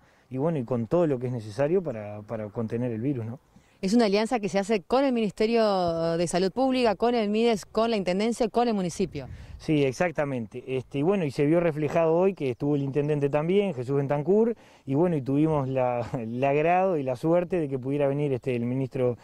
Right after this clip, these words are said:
Speaker 1: de Salud Salinas, que para nosotros fue un apoyo muy grande porque había cierta disconformidad en la población, este, por falta de información, y bueno, y a veces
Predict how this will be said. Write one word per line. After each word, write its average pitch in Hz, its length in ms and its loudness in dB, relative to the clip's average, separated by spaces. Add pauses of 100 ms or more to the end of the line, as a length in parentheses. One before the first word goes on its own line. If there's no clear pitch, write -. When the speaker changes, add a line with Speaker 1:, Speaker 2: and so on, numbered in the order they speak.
(220)
Speaker 1:
de 131 100 -4
Salud 127 240 0
Salinas, 160 460 0
que 135 100 -6
para 120 200 -2
nosotros 143 380 -2
fue 123 400 0 (360)
un 139 120 2
apoyo 143 340 0
muy 170 140 2
grande 208 380 2
porque 147 220 -2
había 147 480 2 (240)
cierta 156 340 0
disconformidad 139 640 0
en 156 60 -2
la 139 80 0
población, 156 800 0
este, 123 280 -6
por 120 220 -2
falta 151 220 0
de 143 80 -4
información, 139 680 0
y 165 60 -2
bueno, 147 260 -2
y 117 100 -2
a 120 60 0
veces 131 340 0